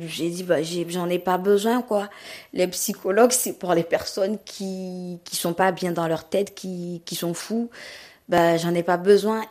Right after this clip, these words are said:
Et il y a un ami qui me dit, « Ça ne te coûte rien d'essayer. »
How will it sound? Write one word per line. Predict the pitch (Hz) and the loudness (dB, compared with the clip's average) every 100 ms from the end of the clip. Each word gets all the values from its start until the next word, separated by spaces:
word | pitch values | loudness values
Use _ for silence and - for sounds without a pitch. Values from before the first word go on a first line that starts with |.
| - | -2
Et | 175 | 2
il | 175 | 4
y | 175 | 4
a | 170 | 4
un | 180 190 | 4 2
ami | 190 202 | 4 2
qui | 202 190 | 2 0
me | 185 | 0
dit, « | 160 185 220 214 - _ _ | 0 -2 -2 -4 -10 _ _
Ça | - | 4
ne | 196 | 4
te | 190 208 | 4 2
coûte | 202 208 | 2 -2
rien | 175 190 226 240 - _ _ _ _ _ | 0 2 2 0 -10 _ _ _ _ _
d'essayer. » | 170 175 170 190 170 196 - | -2 0 2 2 2 0 0